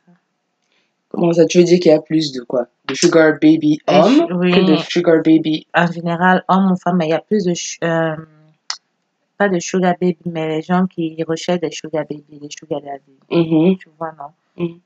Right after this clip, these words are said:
Speaker 1: Genre, euh, tu vas trouver plus de personnes qui ont les moyens,
Speaker 2: Ouais.
Speaker 1: tu vois, ou bien qui prétendent avoir des moyens parfois,
Speaker 2: Ouais.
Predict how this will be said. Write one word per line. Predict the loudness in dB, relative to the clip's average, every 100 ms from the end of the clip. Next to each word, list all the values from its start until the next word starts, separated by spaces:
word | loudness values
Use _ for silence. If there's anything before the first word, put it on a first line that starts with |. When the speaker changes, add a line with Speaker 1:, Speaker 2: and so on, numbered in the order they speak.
| -4
Speaker 1:
Genre, | -2 -2
euh, | -2 -4 -6
tu | -4
vas | -4
trouver | -2 -4
plus | -6 -12
de |
personnes | -8 -8 -8 -8 -6
qui | -6
ont |
les | -8
moyens, | -8 -8 -8 -8 -8 -10 _ _ _
Speaker 2:
Ouais. | -4 0 2 2 -2 _ _ _ -20
Speaker 1:
tu | -14
vois, | -6 -4 -4 -8
ou | 0
bien | 0
qui | 0 0 -2 -2 _
prétendent | -6 -6 -2 -4 -4
avoir | -4 -4 -4
des | -4
moyens | -8 -6 -4 -4
parfois, | -6 -8 -6 -6 -6 _ -2
Speaker 2:
Ouais. | 2 4 2